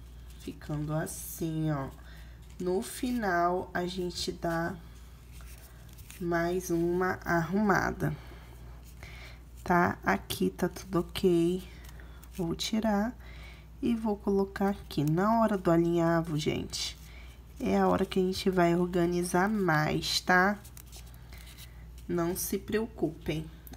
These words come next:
Olha, só não tira ainda o alfinetinho ou agulha do meio. Vamos lá, linha e agulha.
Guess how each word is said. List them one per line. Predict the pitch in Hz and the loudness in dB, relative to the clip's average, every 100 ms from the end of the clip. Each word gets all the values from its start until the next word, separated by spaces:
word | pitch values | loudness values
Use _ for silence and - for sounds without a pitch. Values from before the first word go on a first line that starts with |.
| - | -6
Olha, | 165 156 165 156 | -2 -2 -4 -6
só | - - 170 | -6 2 4
não | 165 170 175 185 | 4 4 0 -2
tira | - - 190 185 196 | -2 0 4 4 4
ainda | 196 175 180 196 202 202 - - - - | 2 0 0 2 0 -2 -12 -18 -18 -4
o | - 214 220 240 240 - - - - | 0 2 2 0 -2 -8 -18 -18 -4
alfinetinho | 202 180 - 202 185 190 - 196 180 190 202 - 220 - | 2 2 2 0 2 2 0 2 2 0 -2 -8 -8 2
ou | 185 185 | 4 6
agulha | 185 180 180 185 | 4 4 2 2
do | 185 233 | 2 0
meio. | 240 156 151 - - - - - - | 0 0 -4 -8 -16 -16 -16 -18 -6
Vamos | - 156 175 | 2 2 4
lá, | 196 160 151 | 2 2 2
linha | 160 165 170 180 | 0 2 2 2
e | 190 190 | 2 2
agulha. | 226 202 196 196 226 247 | 0 2 6 6 4 -2